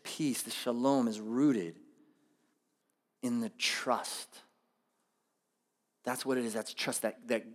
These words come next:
that grasping of the beard, that holding on, that clinging to him is trust.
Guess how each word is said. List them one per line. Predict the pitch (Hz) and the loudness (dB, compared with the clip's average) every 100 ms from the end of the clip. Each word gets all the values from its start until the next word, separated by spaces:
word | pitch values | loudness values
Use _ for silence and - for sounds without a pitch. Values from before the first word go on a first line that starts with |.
| - 127 | -8 -2
that | 110 110 | -2 -2
grasping | 139 131 160 156 151 | 2 4 4 4 2
of | 143 | 2
the | 127 | 0
beard, | 117 131 113 101 | 2 2 4 2
that | 101 - - _ _ | 0 -4 -20 _ _
holding | - - 147 156 151 139 | -12 0 2 4 6 6
on, | 131 123 104 98 | 6 4 2 -2
that | 101 - - | -4 -6 -16
clinging | - - 156 170 170 151 | -6 2 6 6 6 2
to | 139 | -2
him | 135 143 117 98 95 - - _ _ _ - | 2 4 4 0 -6 -12 -20 _ _ _ -4
is | 113 - | -4 -2
trust. | - - 156 120 - - | -2 0 0 -2 -4 -10